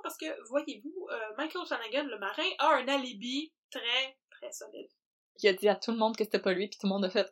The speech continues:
Speaker 2: Ah, ah ».
Speaker 1: C'est à peu près ça. Voyez-vous, pendant que Mary Gallagher se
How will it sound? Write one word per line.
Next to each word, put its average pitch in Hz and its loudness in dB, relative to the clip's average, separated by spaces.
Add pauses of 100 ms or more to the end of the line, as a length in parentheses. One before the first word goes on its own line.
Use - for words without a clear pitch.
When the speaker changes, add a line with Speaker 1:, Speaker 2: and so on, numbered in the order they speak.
Speaker 2:
Ah, 156 0 (140)
ah ». 220 -2 (240)
Speaker 1:
C'est - -2
à 320 4
peu 320 -4
près 240 -6
ça. - -8 (180)
Voyez-vous, 349 2 (420)
pendant 359 4
que 285 -12
Mary 220 -8
Gallagher 302 2
se - -8